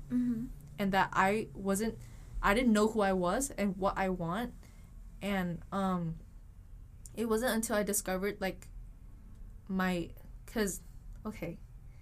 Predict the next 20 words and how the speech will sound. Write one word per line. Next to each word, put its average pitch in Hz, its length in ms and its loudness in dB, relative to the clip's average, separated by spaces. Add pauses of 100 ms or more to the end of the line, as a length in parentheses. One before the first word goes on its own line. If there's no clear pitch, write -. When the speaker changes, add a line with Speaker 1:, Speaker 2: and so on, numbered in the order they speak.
(560)
Speaker 2:
I 208 40 -8
feel 240 160 -6
like 226 200 -6
I'm 202 100 -2
just, 214 120 -4
like, 185 200 -4 (120)
I 185 80 -2
arranged 185 300 0
this 202 140 2
so 190 160 0
badly, 170 380 -2 (280)
but, 214 120 2
like, 202 240 2 (420)
um, 190 360 0 (180)
the 220 100 4
one 202 260 4
turning 240 300 0
point 190 380 -4
that 196 240 0
really 196 260 0